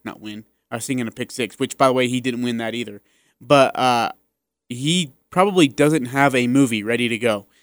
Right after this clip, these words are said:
That's, that's me saying that, but that'd be my, if I was a betting man, that'd be my guess.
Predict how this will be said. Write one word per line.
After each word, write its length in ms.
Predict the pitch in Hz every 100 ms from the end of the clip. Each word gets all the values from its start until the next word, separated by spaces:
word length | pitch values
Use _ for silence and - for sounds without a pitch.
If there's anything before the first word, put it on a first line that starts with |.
| _ _ _ _ _
That's, 340 | 139 170 - -
that's 340 | 151 165 -
me 540 | 147 185 214 131 117 - _ _
saying 420 | - - 139 123
that, 280 | 123 127 - -
but 380 | 120 143 127 113
that'd 240 | 135 135
be 160 | 135 131
my, 220 | 131 123
if 100 | 120
I 80 | 135
was 80 | 127
a 60 |
betting 300 | 110 127 123
man, 180 | 117 110
that'd 140 | 113
be 80 | 113
my 160 | 110 110
guess. 420 | 113 104 - -